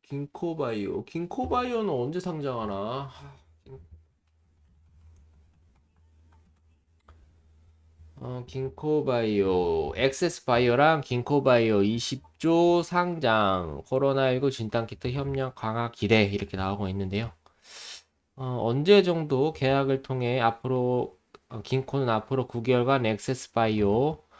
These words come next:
어, 항원 진단키트, 어, 십만 개를 확보할 수 있는 권리를 얻었고, 전환사채 발행, 풋옵션 조항으로 액세스바이오가 제품 공급 충족하지 못한 경우 긴코는 이 프로 아이알 보전되는 금액으로 액세스에 매수할 것을 알려졌다.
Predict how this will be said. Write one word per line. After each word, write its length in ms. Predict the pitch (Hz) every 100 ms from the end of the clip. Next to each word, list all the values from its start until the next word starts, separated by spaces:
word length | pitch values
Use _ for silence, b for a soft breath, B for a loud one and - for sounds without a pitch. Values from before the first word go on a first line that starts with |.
| B B _
어, 220 | 110 107
항원 420 | 104 160 156 151
진단키트, 1000 | 147 113 110 120 - 117 - 147 156 160 -
어, 140 | 101
십만 400 | 104 143 147 143
개를 180 | 131 127
확보할 360 | 135 - 143 135
수 160 | -
있는 200 | 113 113
권리를 460 | 107 104 107 110 107
얻었고, 760 | 92 95 95 - 101 127 160 - B B B B B _
전환사채 680 | 123 135 139 131 127 135 127
발행, 380 | 113 117 113 -
풋옵션 460 | 139 147 135 139
조항으로 480 | 131 117 117 110 117
액세스바이오가 960 | 107 - 117 - 117 110 107 123 135 143
제품 380 | 110 107 120
공급 500 | 117 107 107 110 107 _ B B B B B
충족하지 540 | - 156 156 - 135 127
못한 420 | 107 - 131 131
경우 480 | 123 107 131 147 147
긴코는 540 | - 113 107 117 120
이 160 | 110 107
프로 380 | - 110 107 117
아이알 440 | 104 107 104 107 101
보전되는 420 | 101 101 101 101
금액으로 580 | 101 98 101 113 139 117
액세스에 480 | 101 113 110 - 104
매수할 400 | 95 98 - 107
것을 400 | - 101 131 139
알려졌다. 640 | 110 92 90 85 - 82